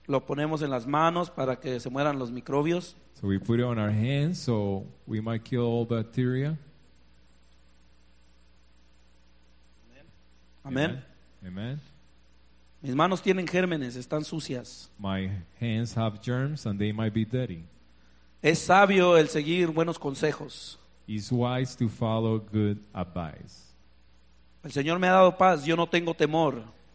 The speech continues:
Speaker 2: The Lord has given me peace, I have no fear.
Speaker 1: Pero tengo que ser sabio a la misma vez.
Speaker 2: But I have to be wise at the same time.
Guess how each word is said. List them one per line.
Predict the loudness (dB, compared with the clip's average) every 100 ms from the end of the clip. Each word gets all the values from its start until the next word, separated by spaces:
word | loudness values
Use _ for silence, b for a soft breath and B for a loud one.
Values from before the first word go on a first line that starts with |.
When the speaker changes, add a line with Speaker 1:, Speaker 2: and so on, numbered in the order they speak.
| -8
Speaker 2:
The | -2
Lord | 0 2
has | 0 0
given | 0
me | 0
peace, | 0 0 0 -2
I | -2
have | -2 -2
no | -4 -6
fear. | -6 -8 -8 -14 -20 -20 -2
Speaker 1:
Pero | 2 4 4
tengo | 2 0 0
que | -2
ser | -2 0
sabio | 2 4 4 2
a |
la | 2
misma | -2 -4 -4
vez. | -4 -6 -4
Speaker 2:
But | -2
I | 0
have | 0 0
to | -2
be | 0 2
wise | 0 -2 -4 -6
at | -8
the | -8
same | -8 -10
time. | -10 -10 -10